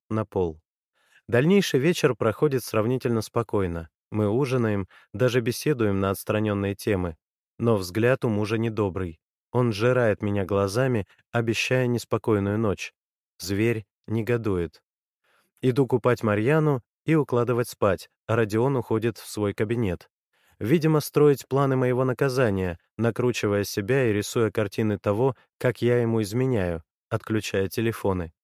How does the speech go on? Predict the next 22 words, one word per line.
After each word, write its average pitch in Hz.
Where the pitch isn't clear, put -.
Конечно, 143
приятно, 143
что -
меня 101
ревнуют, 104
но 117
у 113
нас 123
это 113
патология. 92
К -
моему 131
сожалению, 139
дочь 123
засыпает 113
быстро. 95
Настраиваю 113
видеоняню 113
и -
покидаю 120
комнату 117
дочери. 95